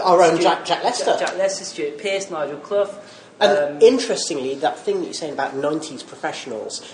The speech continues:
Speaker 1: and again, if we talk, going back to that thing I was saying about Samantha Gordon as a finance director, people who've actually watched the evolution of the game over the last twenty years from being,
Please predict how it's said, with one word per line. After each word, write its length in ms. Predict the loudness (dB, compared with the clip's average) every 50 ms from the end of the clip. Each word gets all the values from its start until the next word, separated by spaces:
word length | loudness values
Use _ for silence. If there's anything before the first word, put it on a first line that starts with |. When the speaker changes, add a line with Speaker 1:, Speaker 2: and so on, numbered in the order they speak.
| -14 -8 -6
Speaker 1:
and 160 | -6 -4 -4
again, 300 | -2 0 0 0 0 0
if 140 | -2 -4 -6
we 60 | -6
talk, 520 | -2 -2 -2 -2 -2 -6 -14 -18 -12 -6
going 160 | -4 -4 -2 -2
back 140 | -4 -4 -4
to 60 | -6
that 140 | -8 -6 -4
thing 100 | -4 -2
I 40 | -2
was 120 | -2 -4
saying 140 | -4 -6 -4
about 180 | -4 -4 -4 -4
Samantha 320 | -6 -6 -8 -8 -8 -8 -4
Gordon 260 | -2 0 0 -2 -4
as 100 | -8 -10
a 40 | -10
finance 400 | -8 -6 -6 -6 -6 -6 -8 -10
director, 360 | -12 -12 -12 -14 -14 -16 -18 -18 -18 -20 -20 -12 -4
people 360 | -2 -2 -2 0 0 -2 -2
who've 160 | 0 -2 -2
actually 300 | -2 -4 -4 -6 -8 -8
watched 440 | -6 0 2 2 2 2 0 -4 -10
the 100 | -10 -10 -8
evolution 640 | -8 -6 -4 -2 -2 0 0 -2 -2 -2 -6 -6 -6
of 140 | -8 -8 -6
the 60 | -4
game 340 | -2 -2 0 0 -2 -2 -4
over 180 | -6 -6 -6 -6
the 60 | -6
last 240 | -6 -6 -6 -6 -8
twenty 300 | -8 -8 -8 -8 -8 -6
years 320 | -2 -2 -2 -2 -2 -4
from 160 | -6 -6 -6
being, 500 | -4 -2 -2 0 0 -2 -4 -6 -8 -12